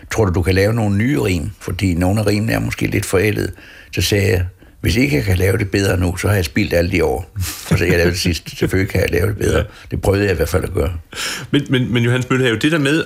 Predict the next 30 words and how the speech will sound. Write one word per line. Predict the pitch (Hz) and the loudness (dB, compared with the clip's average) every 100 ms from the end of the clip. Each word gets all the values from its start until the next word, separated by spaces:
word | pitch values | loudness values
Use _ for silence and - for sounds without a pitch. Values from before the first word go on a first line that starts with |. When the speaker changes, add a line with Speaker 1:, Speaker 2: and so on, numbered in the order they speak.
| - | -2
Speaker 2:
at | 110 | -4
samle | - 113 117 117 - | -2 0 2 0 0
op | 135 - - | -2 -2 -4
og | 113 | -4
samle | - 110 110 104 | -2 0 2 2
sammen | - 143 139 110 101 - | 0 0 2 0 -2 -2
og | 104 90 80 - - - | -2 -2 -8 -14 -16 -14
sørge | - 131 139 | -2 0 2
for | 135 131 | 0 -2
at | 107 | 0
få | 117 104 | 0 0
givet | 117 113 110 107 92 - - - | 0 2 2 0 -2 -8 -20 -4
nogle | 113 107 98 | 0 2 0
ting | 147 123 | 0 0
videre | 117 135 147 110 | 0 2 0 0
til | - 107 | 0 0
næste | 120 127 110 | 0 0 -2
generation, | 98 92 87 120 104 87 78 - - - - - | 0 0 0 0 0 -2 -6 -14 -20 -20 -12 -2
øh, | 107 98 95 98 98 | 2 2 2 -2 -2
hvor-, | 101 | -2
hvordan | 117 139 156 | 0 0 0
gør | 160 | 0
du | 165 | 2
det | 151 147 | 0 0
rent | 151 123 | 0 0
konkret? | 120 107 123 98 | -2 0 -2 0
Altså, | 92 | -2
hvad, | 107 123 | 0 0
hvad | 120 | 0
betyder | 127 - 165 131 | -2 -2 0 0